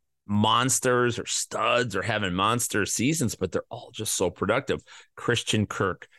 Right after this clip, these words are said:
Cortland Sutton, D K Metcalf. I have so many of these players. Chris Olave goes back to draft season. Allen Lazard, Juju. All of a sudden, we're talking about,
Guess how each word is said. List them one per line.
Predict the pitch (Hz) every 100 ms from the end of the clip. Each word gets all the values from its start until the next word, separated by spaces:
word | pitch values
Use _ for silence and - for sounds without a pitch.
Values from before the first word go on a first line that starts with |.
| _
Cortland | - - 123 - 104
Sutton, | - - 107 - 76 - _ _
D | 92 123
K | 120 135 101
Metcalf. | 101 101 - 95 85 -
I | - 123
have | 104
so | - - 120 127
many | 131 117 117
of | 107
these | 107 - _ -
players. | 107 107 85 -
Chris | - 127 120
Olave | 113 107 107 135 117 98 80 - - -
goes | 127 113
back | 123 117
to | 117
draft | 98 117 117 104
season. | 104 92 87 85
Allen | 110 123 120
Lazard, | 113 95 113 113 101 82 - - _ _ 107
Juju. | - 123 131 113 120 92 78 - -
All | - 175
of | 240
a | 254
sudden, | - 247 269
we're | 131 127
talking | - 220 294 143 123
about, | 104 101 95 87